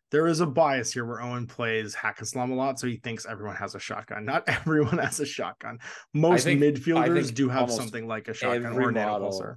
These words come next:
Speaker 2: I, I would make the case that more models have a template weapon than don't.
Speaker 1: Yes, yes, that's, that would be the case. I'm just, I'm saying
Speaker 2: Because
Speaker 1: don't
Speaker 2: of the
Speaker 1: say
Speaker 2: shotgun
Speaker 1: shotgun.
Speaker 2: change.
Speaker 1: Yeah, 'cause I don't think it's always
Speaker 2: Yeah.
Speaker 1: a shotgun, 'cause usually it's
Speaker 2: No.
Speaker 1: then it's, like, a nanopulsar or some kind of offhand template. But I do
Speaker 2: Right.
Speaker 1: agree that there's a lot of offhand templates now.
Speaker 2: Yeah,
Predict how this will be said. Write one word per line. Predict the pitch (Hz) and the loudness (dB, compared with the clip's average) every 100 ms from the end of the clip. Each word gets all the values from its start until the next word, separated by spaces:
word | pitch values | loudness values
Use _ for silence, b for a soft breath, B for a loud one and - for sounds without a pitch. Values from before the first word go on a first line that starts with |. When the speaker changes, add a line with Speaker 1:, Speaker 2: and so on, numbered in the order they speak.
| - | -4
Speaker 2:
I, | 123 | -2
I | 131 165 | 0 -2
would | 165 | -2
make | 165 | -4
the | - | -2
case | 131 117 | -2 -2
that | 113 104 | -4 -8
more | 104 117 | -4 -2
models | 107 104 98 - | 0 0 -2 -4
have | 92 | -8
a | 92 | -8
template | 90 92 90 | -10 -8 -6
weapon | 87 87 | -6 -8
than | 80 78 | -10 -10
don't. | 78 - _ _ _ - - | -10 -14 _ _ _ -18 -4
Speaker 1:
Yes, | 143 110 - - | 0 0 0 -2
yes, | 131 113 - | 0 0 2
that's, | 151 151 - | 2 0 0
that | 147 175 | 4 6
would | 190 | 6
be | 160 | 6
the | 147 | 2
case. | 120 107 | 0 -2
I'm | 147 143 | -4 -2
just, | 127 | -4
I'm | 127 127 135 | -2 2 4
saying | 151 | 4
Speaker 2:
Because | 135 127 | 4 4
Speaker 1:
don't | 120 | 4
Speaker 2:
of | 101 | 4
the | 139 | 4
Speaker 1:
say | |
Speaker 2:
shotgun | 110 - 85 | 4 0 -2
Speaker 1:
shotgun. | 135 135 151 | -4 -6 -6
Speaker 2:
change. | 120 | -6
Speaker 1:
Yeah, | 101 92 | -6 -6
'cause | 127 | 0
I | 165 | 2
don't | 180 | 4
think | 185 | 2
it's | - | 4
always | 147 139 | 4 4
Speaker 2:
Yeah. | 120 | 0
Speaker 1:
a | |
shotgun, | - 120 123 147 | -4 -4 -4 -6
'cause | 127 143 | -4 -2
usually | 165 160 | 0 0
it's | 143 | 2
Speaker 2:
No. | 139 | 0
Speaker 1:
then | 127 | -2
it's, | 113 | -6
like, | 110 104 | -8 -6
a | |
nanopulsar | 98 98 90 98 - | -6 -6 -4 -6 -6
or | 95 | -8
some | - 117 | -8 -8
kind | 110 | -6
of | 98 | -6
offhand | 95 - 90 90 | -6 -6 -10 -10
template. | 92 - 78 - - | -12 -12 -14 -16 -10
But | 127 127 | -6 0
I | 160 | 2
do | 156 | 4
Speaker 2:
Right. | 160 | 4
Speaker 1:
agree | 123 135 | 4 4
that | 131 | 2
there's | 120 110 | 0 -6
a | |
lot | 110 104 | -4 -4
of | 95 | -4
offhand | 92 101 98 | -8 -12 -12
templates | 101 - - - | -14 -14 -18 -18
now. | - 117 - _ - | -18 -20 -20 _ -10
Speaker 2:
Yeah, | 76 | -8